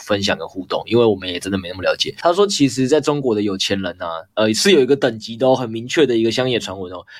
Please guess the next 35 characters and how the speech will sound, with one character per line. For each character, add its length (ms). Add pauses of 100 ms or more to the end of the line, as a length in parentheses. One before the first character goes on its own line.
你 80
知 80
道 80
大 80
概 100
到 160
什 220
么 100
样 160
的 100
等 240
级 140
的 60
状 160
态 200 (100)
的 120
底 180
下， 280 (240)
你 140
会 100
被 160
特 120
别 120
的 80
关 200
切 220
吗？ 80 (200)
我 140
也 80
是 320 (200)
第 140
一 40
次 160
听 220
到。 240